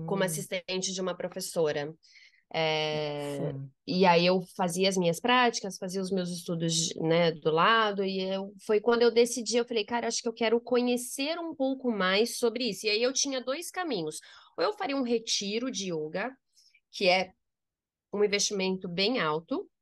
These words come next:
Speaker 1: porque
Speaker 2: Uhum.
Speaker 1: geralmente tem muita coisa que envolve, né? Comida, transporte, o hotel.
Speaker 2: Sim, sei.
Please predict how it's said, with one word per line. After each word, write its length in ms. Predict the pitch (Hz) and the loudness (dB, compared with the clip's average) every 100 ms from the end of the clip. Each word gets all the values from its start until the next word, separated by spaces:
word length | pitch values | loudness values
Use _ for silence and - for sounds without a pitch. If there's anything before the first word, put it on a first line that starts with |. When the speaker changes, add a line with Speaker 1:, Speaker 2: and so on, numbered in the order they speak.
| _ _ _ _ 220 165 | _ _ _ _ -6 -4
Speaker 1:
porque 200 | 165 160 | -2 0
Speaker 2:
Uhum. 0 | |
Speaker 1:
geralmente 600 | - 185 185 190 214 240 220 | 0 0 0 0 0 -2 0
tem 180 | 226 220 | 2 4
muita 240 | 233 269 | 2 -2
coisa 380 | 381 254 214 190 | -2 0 0 -2
que 160 | 175 202 | -6 -6
envolve, 460 | 196 180 165 151 | -4 -2 -2 -2
né? 160 | 180 180 | -2 -2
Comida, 480 | 185 247 226 180 170 | 0 2 2 2 0
transporte, 1080 | 196 196 - 202 202 190 185 - 170 156 160 - - _ _ _ _ _ - | 0 -4 -4 0 0 0 -2 -4 -4 -6 -10 -18 -20 _ _ _ _ _ -10
o 200 | - 190 | -4 -2
hotel. 720 | 190 - 196 196 196 190 175 | 0 4 6 6 6 6 4
Speaker 2:
Sim, 80 | 160 | 2
sei. 440 | 175 165 151 160 | -2 -2 -4 -8